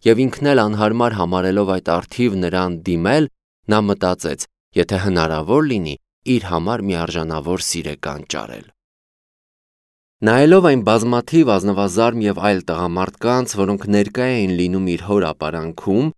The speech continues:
մի բան, որ հաճախ ենք տեսնում ապարանքներում, նա ուշադիր դիտում էր շատերի վարվեցողությունը և վարքն ու բարքը,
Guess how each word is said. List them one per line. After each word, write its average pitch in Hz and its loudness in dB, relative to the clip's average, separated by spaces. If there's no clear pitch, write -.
մի 110 4
բան, 120 2
որ 90 0
հաճախ 101 -4
ենք 71 -10
տեսնում 73 -6
ապարանքներում, 87 -4
նա 180 8
ուշադիր 170 4
դիտում 131 0
էր 98 0
շատերի 87 -2
վարվեցողությունը 95 0
և 98 0
վարքն 113 -2
ու 123 -2
բարքը, 107 -4